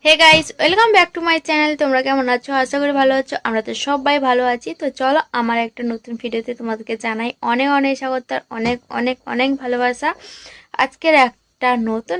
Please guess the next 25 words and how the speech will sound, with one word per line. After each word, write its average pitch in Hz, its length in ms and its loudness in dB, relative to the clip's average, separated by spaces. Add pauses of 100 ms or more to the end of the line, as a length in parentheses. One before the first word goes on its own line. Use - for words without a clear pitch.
ভিডিও 269 280 0
নিয়ে 254 180 2
চলে 254 300 -2
এসেছি। 254 480 -2
আর 247 140 2 (1000)
কি, 330 100 -2 (360)
তুমি 285 140 -8
দুষ্টুমি 294 380 -8
করছো? 269 360 0 (460)
আর 240 160 4
এর 262 180 6
পরীক্ষা 302 500 0
হচ্ছে, 302 380 -2 (100)
কিন্তু 269 260 -2
এখনো 240 320 -2
পড়তে 247 280 -8
বসেনি। 285 380 -2 (140)
এই 233 120 -10
যে 220 140 -14
খেলা 226 280 -10
করছে। 220 280 -12
কি 285 120 -6
নিয়ে 277 140 0
খেলা 285 160 0
করছে? 294 260 -6